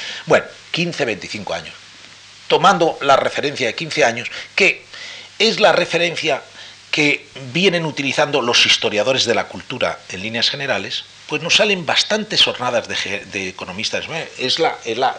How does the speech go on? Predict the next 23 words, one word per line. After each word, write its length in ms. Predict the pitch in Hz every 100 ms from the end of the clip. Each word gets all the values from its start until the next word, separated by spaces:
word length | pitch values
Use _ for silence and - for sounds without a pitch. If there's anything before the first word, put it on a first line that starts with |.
| -
la 200 | - -
referencia 540 | - 127 - 120 127 143
que 80 |
toman 280 | 101 101 127
los 160 | 127 -
historiadores 380 | - 90 101 120
de 40 |
la 60 | -
cultura. 400 | 117 127 165 - - - - - - - - - - - -
Sabemos, 640 | - - 90 95 120 143 - -
generación, 560 | - - - - 104 101 -
ustedes 420 | - 85 87 -
lo 100 | -
saben 240 | - 190
perfectamente, 580 | 196 - 117 123 127 139 - -
generación 440 | 95 - - 92
del 120 | 90
noventa 380 | 85 82 80 85
y 80 | 101
ocho, 240 | 127 - - - - - - - -
generación 600 | 80 71 67 - 78 73
del 160 | 73 -
catorce, 600 | - - 85 90 - 78